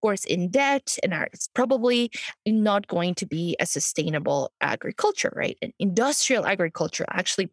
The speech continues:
promotes a lot of those problems for farming lives. It also needs to be socially responsible. So promoting, uh, the health and wellness of people that work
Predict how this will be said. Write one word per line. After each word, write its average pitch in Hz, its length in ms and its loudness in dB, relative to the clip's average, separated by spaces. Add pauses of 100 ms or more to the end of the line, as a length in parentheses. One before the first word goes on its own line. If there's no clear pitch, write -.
(120)
promotes 175 680 0
a 180 60 -4
lot 156 200 0
of 175 160 -6
those 151 300 0 (160)
problems - 640 -2
for 160 260 0 (340)
farming 156 420 0
lives. - 440 -2 (460)
It 269 260 2
also 381 280 4
needs - 200 0
to 320 60 2
be 262 140 4
socially 220 540 2
responsible. - 1080 -2
So - 280 2
promoting, 208 680 0
uh, 170 220 2
the 170 100 0
health 220 460 0
and 254 180 2
wellness 208 580 2
of 160 300 0
people 185 220 -2
that 160 180 2
work - 400 0